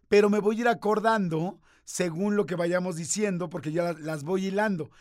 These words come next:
Aunque aquí ya tengo bastantes, ¿eh? Bastantes, bastantes, bastantes. Este,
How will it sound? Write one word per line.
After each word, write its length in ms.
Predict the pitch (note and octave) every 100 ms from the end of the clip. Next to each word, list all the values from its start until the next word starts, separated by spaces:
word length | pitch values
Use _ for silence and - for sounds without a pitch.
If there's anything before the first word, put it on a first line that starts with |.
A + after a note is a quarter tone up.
| -
Aunque 220 | - F3+ A3
aquí 160 | C4
ya 100 | C4+
tengo 200 | C4 B3
bastantes, 520 | A3 G3+ G#3+ G3+ D#3 E3+
¿eh? 80 |
Bastantes, 360 | F3+ D#3 F3 F3+
bastantes, 320 | E3+ D#3+ D#3+
bastantes. 560 | D#3+ C3+ D3 F#3 A3 - _ - _
Este, 640 | D#3+ D#3+ D#3 - D#3+ D#3